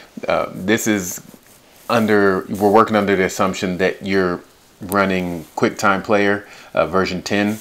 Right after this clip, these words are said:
or above. And also if you're on O S ten or above on your, uh, like I said, on your Mac. Uh, so obviously also assuming that you have a Mac. So <laughs>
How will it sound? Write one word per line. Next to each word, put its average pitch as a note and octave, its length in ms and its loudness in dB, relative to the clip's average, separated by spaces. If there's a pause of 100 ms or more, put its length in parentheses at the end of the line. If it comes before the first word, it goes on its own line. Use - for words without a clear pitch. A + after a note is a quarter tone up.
or G#2+ 80 4
above. - 880 -2
And F#2+ 240 0
also G2 640 6
if G2+ 260 -2
you're F#2+ 180 2
on F#2 200 0 (100)
O G#2 160 8
S - 360 0 (220)
ten F2+ 540 -4
or F#2 100 6
above F2 520 4 (440)
on F2 400 -2
your, E2+ 640 0
uh, D#2+ 340 -2 (280)
like - 180 -6
I F#2+ 60 -2
said, F2 240 -2
on E2+ 120 -2
your E2 120 -4
Mac. D#2+ 240 0 (600)
Uh, - 100 -10
so E2 500 2 (1400)
obviously G2 640 6 (540)
also G#2 280 4
assuming F#2 360 -2
that F#2 160 -6
you F#2 80 -4
have F2 160 2
a D#2+ 80 -6
Mac. - 260 -8 (540)
So G#2+ 500 4 (600)
<laughs> B2+ 200 0